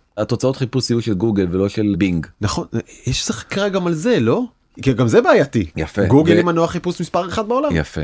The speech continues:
Speaker 1: בזה רציתי לסיים. בעצם
Speaker 2: Mm.
Speaker 1: הכל, הכל, הכל מתחיל ונגמר מאימת הרגולטורים, שבעצם הדמוקרטים עכשיו מנסים להפוך כל אבן, ואני חושב שכל המהלך הזה של גוגל הוא באיזשהו מין סוג של ריאקציה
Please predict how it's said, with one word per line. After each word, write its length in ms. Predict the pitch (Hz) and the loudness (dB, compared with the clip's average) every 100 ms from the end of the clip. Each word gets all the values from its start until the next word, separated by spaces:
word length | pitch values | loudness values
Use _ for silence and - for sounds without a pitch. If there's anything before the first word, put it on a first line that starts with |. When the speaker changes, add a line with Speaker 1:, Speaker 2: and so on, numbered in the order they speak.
| 73 | -6
Speaker 1:
בזה 240 | 85 95 117 | -4 0 0
רציתי 280 | - - 92 | -2 -2 -4
לסיים. 500 | - 78 95 117 101 | -4 -2 -2 0 2
בעצם 360 | 120 131 117 | 4 4 2
Speaker 2:
Mm. 40 | 90 | 0
Speaker 1:
הכל, 400 | 107 - 156 151 | -8 0 2 2
הכל, 280 | 120 131 113 | 0 -2 -2
הכל 300 | - 117 110 - | -2 -2 -2 -4
מתחיל 260 | 98 - 110 | -6 -2 0
ונגמר 520 | 101 90 95 110 120 131 | 2 2 2 2 2 2
מאימת 600 | 101 95 95 95 107 110 | 0 0 0 2 0 0
הרגולטורים, 1080 | 98 95 92 90 95 87 95 101 95 90 87 | 2 4 2 2 0 0 0 0 -2 -2 -2
שבעצם 420 | 87 80 87 90 | -4 -4 -2 -2
הדמוקרטים 580 | 87 85 80 90 92 90 | -2 -4 -2 -2 -2 -4
עכשיו 320 | - 92 85 80 | -2 -2 -2 -2
מנסים 400 | 101 101 - - | -2 -2 -2 -2
להפוך 320 | 120 - 113 - | -2 -2 -4 0
כל 200 | 110 104 | 0 2
אבן, 380 | 117 139 147 147 - _ | 0 -2 -2 -6 -12 _
ואני 180 | 92 110 | -4 -2
חושב 180 | 107 127 | -2 -4
שכל 380 | 117 - 208 226 | -4 -6 -2 0
המהלך 380 | 190 160 156 147 | 0 0 0 0
הזה 180 | 131 | -2
של 260 | 117 117 104 98 | 0 0 2 2
גוגל 420 | 135 160 180 180 175 _ - - | 0 2 0 0 -6 _ -20 -6
הוא 120 | 101 | -4
באיזשהו 420 | 87 117 131 117 | -2 -2 0 0
מין 140 | 104 101 | 0 0
סוג 180 | 120 107 | -2 -2
של 240 | 110 98 | 0 2
ריאקציה 560 | 95 123 - 175 175 | 2 0 -2 -2 -2